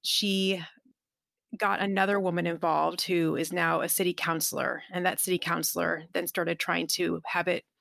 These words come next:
set up at her city council meetings that there would be childcare there. And, you know, so it was just sort of like this,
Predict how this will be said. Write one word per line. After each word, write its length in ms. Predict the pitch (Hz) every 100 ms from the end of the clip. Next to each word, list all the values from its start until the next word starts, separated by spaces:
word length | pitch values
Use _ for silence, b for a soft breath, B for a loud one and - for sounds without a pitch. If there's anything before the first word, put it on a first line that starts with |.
| _
set 240 | - - 180
up 200 | 165 - -
at 220 | 180 175
her 440 | 170 180 170 170 -
city 240 | - 185
council 380 | - 226 - 175
meetings 280 | 170 170 -
that 100 | 170
there 120 | 175
would 80 | 170
be 80 | -
childcare 560 | - 170 165 - 165
there. 260 | 160 190 -
And, 180 | 277 - B B B -
you 80 |
know, 40 | 202
so 140 | 208
it 40 | 196
was 100 | 175
just 180 | 220
sort 140 | - 196
of 120 | 170
like 220 | 165 165
this, 260 | 160 -